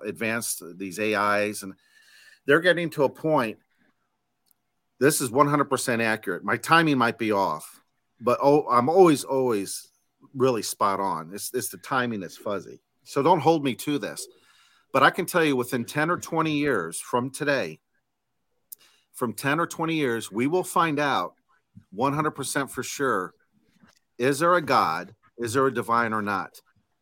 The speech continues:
Because a collision course, a head-on collision is coming in ten or twenty years, and we will either know if there is a God, an almighty God,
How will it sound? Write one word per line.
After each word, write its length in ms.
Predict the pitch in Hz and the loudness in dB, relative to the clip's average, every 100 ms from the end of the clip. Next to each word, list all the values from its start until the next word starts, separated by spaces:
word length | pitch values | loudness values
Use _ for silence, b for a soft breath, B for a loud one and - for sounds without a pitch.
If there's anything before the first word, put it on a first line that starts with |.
| - | -12
Because 400 | 120 - 131 110 | -4 2 2 2
a 140 | 110 | -2
collision 840 | - - 127 131 147 160 165 175 165 _ _ _ _ _ _ _ _ _ _ _ | -4 -4 0 2 0 -2 -4 -6 -10 _ _ _ _ _ _ _ _ _ _ _
course, 560 | - 156 131 87 82 - 113 | -6 0 0 0 -6 -10 -6
a 120 | 104 | -6
head-on 540 | 101 151 151 139 143 | 0 2 6 6 4
collision 580 | 139 143 127 117 107 107 | -2 -2 0 0 -2 -6
is 120 | 107 | -8
coming 480 | - 131 110 92 90 | -4 -2 -2 -4 -8
in 80 | 92 | -10
ten 240 | - 110 | -8 -8
or 60 | 117 | -8
twenty 300 | - 127 135 | -6 -6 -4
years, 420 | 127 92 85 - _ _ _ - | -4 -4 -8 -14 _ _ _ -10
and 120 | 98 | -6
we 140 | 110 | -4
will 180 | 117 127 | 2 8
either 260 | 131 139 165 | 8 8 4
know 460 | 165 160 92 78 - _ _ _ _ _ _ _ _ - | 4 4 4 -2 -14 _ _ _ _ _ _ _ _ -10
if 220 | 104 - _ - | -8 -10 _ -6
there 180 | 107 107 | 0 2
is 160 | 120 | 2
a 120 | 139 | 0
God, 340 | 123 123 127 120 | 2 4 4 4
an 100 | 101 | 0
almighty 400 | 113 123 127 131 | 0 0 -2 -2
God, 480 | 123 120 123 131 | 0 0 0 -2